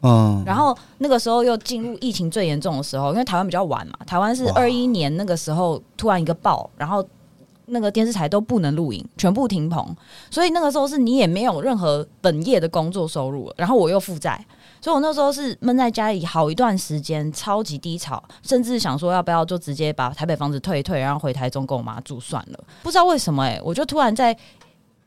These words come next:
Speaker 2: 低潮到一个瞬间的时候，你自己，自己突然想通一件事，你就觉得说：“不行，我不能这样放弃。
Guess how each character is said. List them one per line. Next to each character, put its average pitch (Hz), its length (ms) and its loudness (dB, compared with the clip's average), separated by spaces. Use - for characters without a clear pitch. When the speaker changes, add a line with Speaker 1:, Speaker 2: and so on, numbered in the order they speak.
Speaker 2:
低 208 160 -2
潮 175 260 2
到 233 240 4
一 196 80 -6
个 208 80 0
瞬 240 180 4
间 220 120 6
的 196 60 4
时 196 60 0
候， 202 60 6
你 165 80 6
自 165 140 -4
己， 233 240 2
自 - 120 -6
己 240 80 2
突 277 140 2
然 247 80 8
想 165 260 2
通 214 220 0
一 - 20 -2
件 202 140 -2
事， 202 160 -4
你 165 60 -2
就 196 100 -2
觉 175 100 0
得 160 60 0
说 175 100 0
：“不 233 140 -2
行， 147 180 -2
我 143 60 -2
不 151 100 -4
能 165 80 -2
这 156 80 -4
样 139 140 -2
放 151 160 -6
弃。 - 180 -8